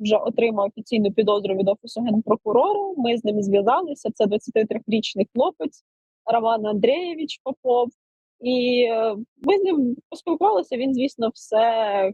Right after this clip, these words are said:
він каже, що він нічого такого не робив і що в той час його вже не було на ізоляторі тимчасового тримання. Але те, з якими інтонаціями він про це говорить,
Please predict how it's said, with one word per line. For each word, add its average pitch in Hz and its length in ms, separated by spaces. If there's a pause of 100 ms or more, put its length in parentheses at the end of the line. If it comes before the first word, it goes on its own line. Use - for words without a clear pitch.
він 269 240
каже, 254 260
що 240 160
він 220 280
нічого 233 360
такого 226 340
не 214 120
робив 233 340
і 247 40
що - 160
в 226 40
той 247 180
час 254 280
його 226 280
вже 208 180
не 208 140
було 202 520 (500)
на 208 600
ізоляторі 214 540
тимчасового 214 640
тримання. 190 480
Але 208 240
те, 233 120
з - 40
якими 294 340
інтонаціями 247 640
він 226 160
про - 140
це - 180
говорить, 208 680